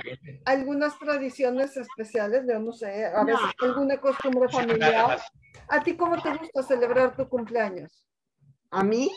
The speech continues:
Speaker 2: Sí.
Speaker 3: Con la familia, con los amigos.
Speaker 2: Ujú.
Speaker 3: Ahorita estoy muy emocionada porque ayer en el Deportivo,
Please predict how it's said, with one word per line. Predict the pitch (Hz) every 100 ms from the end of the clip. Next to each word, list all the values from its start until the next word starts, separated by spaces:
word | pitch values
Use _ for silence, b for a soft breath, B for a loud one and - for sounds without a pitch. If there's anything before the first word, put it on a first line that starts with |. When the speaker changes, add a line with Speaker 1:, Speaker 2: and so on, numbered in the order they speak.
| - _ _ 254
Speaker 2:
Sí. | 349 359 - _ _ _ _ _ -
Speaker 3:
Con | 202 202
la | 196
familia, | 190 180 202 214 208 208 220 208
con | 180 160
los | 147 151
amigos. | 160 185 202 196 165 185 - _ _ -
Speaker 2:
Ujú. | 277 254 233 294 _ _ _ _ _ _ _ _ _ _ _ _ _ _ _ _
Speaker 3:
Ahorita | 190 202 208 247
estoy | 240 226
muy | 233 226 233
emocionada | 226 190 170 170 175 190 196 180 196 - _ _ _ _
porque | - 156 131
ayer | 175 175 202 208 214
en | 196
el | 170 151
Deportivo, | 160 151 139 - _ _ _ _ - 196 175 190 - -